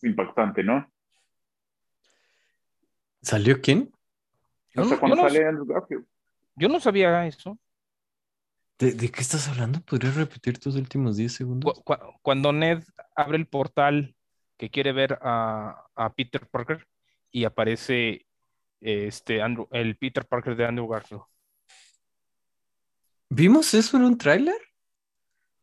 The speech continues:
Speaker 1: No, ya, pero sabías que iban a salir.
Speaker 3: No sabíamos, ¿no estaba confirmado?
Speaker 2: Pues sí, fue
Speaker 1: Eh,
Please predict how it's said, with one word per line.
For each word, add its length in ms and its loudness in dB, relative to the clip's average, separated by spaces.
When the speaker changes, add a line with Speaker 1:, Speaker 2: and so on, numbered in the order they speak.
Speaker 1:
No, 340 2
ya, 60 4
pero 160 4
sabías 460 2
que 100 2
iban 200 4
a 60 -6
salir. 560 -2
Speaker 3:
No 140 -10
sabíamos, 640 -2
¿no 80 0
estaba 260 -4
confirmado? 760 -6
Speaker 2:
Pues 180 0
sí, 460 4
fue 240 -4
Speaker 1:
Eh, 100 -12